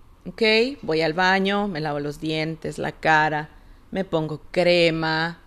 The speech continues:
este, abro las ventanas, veo que hay sol,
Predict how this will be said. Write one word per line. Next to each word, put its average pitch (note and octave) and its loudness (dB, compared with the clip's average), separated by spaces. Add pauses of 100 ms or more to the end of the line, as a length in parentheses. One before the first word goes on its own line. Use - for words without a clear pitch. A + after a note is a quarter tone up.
(120)
este, C#3+ -4 (300)
abro D#3 0
las D3+ 2
ventanas, D#3+ -2 (960)
veo F3+ 4 (720)
que D#3+ 2
hay D#3+ 0
sol, F#3 2